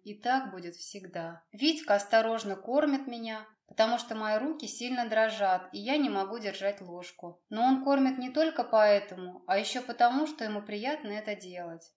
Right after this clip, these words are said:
Интересно, что произойдёт в момент нашего слияния? Мне это очень-очень интересно, но я согласна потерпеть,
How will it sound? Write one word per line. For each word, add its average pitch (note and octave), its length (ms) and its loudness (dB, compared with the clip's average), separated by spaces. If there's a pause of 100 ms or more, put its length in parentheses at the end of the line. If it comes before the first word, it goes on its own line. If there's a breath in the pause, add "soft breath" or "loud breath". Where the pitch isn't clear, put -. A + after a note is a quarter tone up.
Интересно, C4 600 -2
что D4 240 -2
произойдёт C4 640 0
в A3 40 -12
момент A3+ 380 -6
нашего A3 380 -6
слияния? G#3 800 -6 (300)
Мне C4 360 2
это C#4 160 -2
очень-очень C#4 800 -4
интересно, G3 720 -8 (380)
но G3+ 80 -6
я C4+ 180 2
согласна A3+ 500 0
потерпеть, G3+ 720 -12